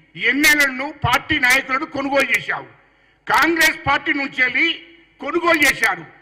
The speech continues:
కాంగ్రెస్ పార్టీకి ఆ చరిత్ర లేదు. కాంగ్రెస్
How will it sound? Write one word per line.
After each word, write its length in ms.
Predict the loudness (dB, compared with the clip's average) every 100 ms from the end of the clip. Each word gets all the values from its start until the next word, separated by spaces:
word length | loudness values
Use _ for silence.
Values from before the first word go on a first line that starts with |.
| _ _ _
కాంగ్రెస్ 580 | -2 0 0 0 0 0 0
పార్టీకి 300 | -2 0 -2
ఆ 20 | 2
చరిత్ర 300 | 0 -2 -6 -4
లేదు. 220 | -2 -4 -8 -12 -20 _ _ _ _ _ _ _ _ _ _ 0
కాంగ్రెస్ 460 | 2 4 2 0